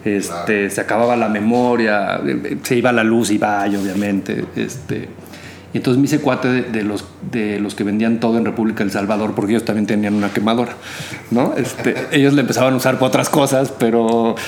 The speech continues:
Speaker 1: al final, pues, estábamos descubriendo cómo las especificaciones tenías que configurar la compu para que funcionara mejor. Y eso, pues, nos hizo ahí a de repente hacernos amigos, este, a descubrir juntos cómo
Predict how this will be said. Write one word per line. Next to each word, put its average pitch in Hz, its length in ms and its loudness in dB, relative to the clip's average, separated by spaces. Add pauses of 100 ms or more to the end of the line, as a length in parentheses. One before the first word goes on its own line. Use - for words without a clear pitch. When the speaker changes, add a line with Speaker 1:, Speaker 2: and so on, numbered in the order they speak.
(280)
Speaker 1:
al 127 140 0
final, 131 320 2
pues, 139 120 -2
estábamos 135 380 2
descubriendo 120 760 2
cómo 123 720 2
las 120 300 0
especificaciones 113 840 -2
tenías 110 280 -2
que - 80 -4
configurar 104 500 -2
la 110 140 0
compu 104 320 -4
para 104 160 -4
que 98 100 -10
funcionara 104 480 -4
mejor. 156 300 -4 (960)
Y 180 80 4
eso, 196 200 2
pues, 151 140 4
nos 139 160 4
hizo 147 220 2
ahí 147 200 4
a 139 60 4
de 127 80 2
repente 127 320 2
hacernos 123 400 2
amigos, 143 520 2
este, 110 760 -2
a 107 260 0
descubrir 110 480 0
juntos 120 320 0
cómo 110 840 -2